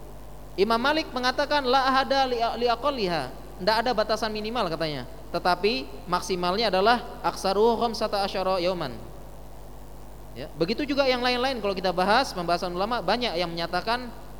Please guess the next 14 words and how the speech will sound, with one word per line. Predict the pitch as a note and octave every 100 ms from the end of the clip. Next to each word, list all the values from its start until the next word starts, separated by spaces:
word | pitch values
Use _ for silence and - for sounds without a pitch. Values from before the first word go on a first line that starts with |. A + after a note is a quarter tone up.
| - - - -
bahwasanya | - D3+ D#3+ F3+ F#3+ B3 B3+ -
mereka | D#3+ F#3+ A3 B3+
menyebutkan, | G#3+ G3+ A3+ - F3+ B2 - - - - - - - - - - - - - -
mereka | E3 F#3 B3+
menyebutkan | G#3+ F#3+ F#3 G#3+ B3+ A#3
angka-angka, | G3+ A#3+ B3+ A3+ A#3+ G#3 D#3 B2+ - - - - - -
batasan | C#3 D#3+ D#3 D#3 D#3+
minimal, | D#3+ E3+ F3+ E3+
batasan | C3 C#3 C3+ C3
maksimal. | B2 - B2+ A#2+ G#2 G2 - - - - - - - - - C3
Batasan | C3 C#3+ D3+
minimalnya | C#3+ D3 D3+ E3+ E3+
satu | D#3+
hari, | D3+ D#3 E3 E3